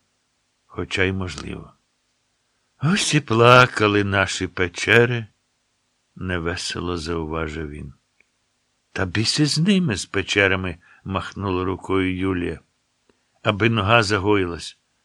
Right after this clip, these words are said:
Я покличу Рената, він відвезе тебе до лікарні". "Куди?"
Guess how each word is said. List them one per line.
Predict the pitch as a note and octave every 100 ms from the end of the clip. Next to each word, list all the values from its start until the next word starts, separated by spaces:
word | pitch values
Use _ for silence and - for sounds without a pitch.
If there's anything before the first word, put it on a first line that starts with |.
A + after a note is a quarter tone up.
| _ _ _ _ _
Я | - F2 F2
покличу | - F#2 - G2 F2+ F#2+
Рената, | F#2+ G2 G2 - - - - _
він | - F#2+ G2+
відвезе | F#2+ G2+ G2 F#2+ G#2+
тебе | F#2+ F#2+ G2
до | F#2+
лікарні". | F#2 - F2+ E2+ E2 - _ _ _ _
"Куди?" | - A3 G#3+ A#3 G#3+